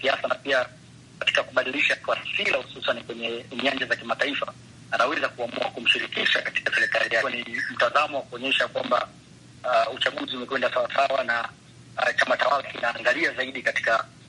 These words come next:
uh, umoja wa kitaifa, kwa sababu ukumbuke hata Nkurunziza naye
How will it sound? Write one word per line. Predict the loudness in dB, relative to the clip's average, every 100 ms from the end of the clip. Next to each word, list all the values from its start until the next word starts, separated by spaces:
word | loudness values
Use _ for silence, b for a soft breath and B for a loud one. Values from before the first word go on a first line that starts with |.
| -4
uh, | 0 0 0 -6
umoja | -2 0 0 0 0
wa |
kitaifa, | 0 0 -2 -4
kwa | -10 -10
sababu | -8 -8
ukumbuke | -8 -4 -2 2
hata | 2 2
Nkurunziza | 0 -2 -12 -10 -4 -4 0 2
naye | 2 2